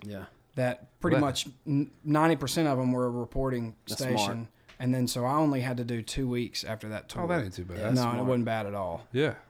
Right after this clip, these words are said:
Speaker 2: And it was still
Speaker 1: That's
Speaker 2: tough.
Speaker 1: right.
Speaker 2: I, I can't
Speaker 1: Yeah.
Speaker 2: imagine these guys are out for six weeks or two
Speaker 1: Oh.
Speaker 2: months or ten weeks or whatever it is.
Speaker 3: Especially, I think Langston was out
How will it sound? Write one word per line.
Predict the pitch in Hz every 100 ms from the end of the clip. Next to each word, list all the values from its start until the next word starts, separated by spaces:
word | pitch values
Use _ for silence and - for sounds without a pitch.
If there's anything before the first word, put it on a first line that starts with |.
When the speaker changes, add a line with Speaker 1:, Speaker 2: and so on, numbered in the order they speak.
| -
Speaker 2:
And | 139
it | 160
was | -
still | - 151 147 117 - - - - _ _ _ _
Speaker 1:
That's | -
Speaker 2:
tough. | 120
Speaker 1:
right. | 110 123 139
Speaker 2:
I, | 143
I |
can't | -
Speaker 1:
Yeah. | 147
Speaker 2:
imagine | 123 131 135 123
these | 110
guys | - 117 110
are | 113
out | 101
for | 117
six | - 120 110
weeks | 117 117 107
or | 139
two | 127
Speaker 1:
Oh. | 123
Speaker 2:
months | 117 113 -
or |
ten | 107 123 117
weeks | 107 107 -
or |
whatever | 104 104 101
it | 131
is. | 117
Speaker 3:
Especially, | 104 98 82 78 - - - - - - - - - -
I | 95
think | 120 -
Langston | 104 98 - 95 95
was | 95
out | 98 95 95 -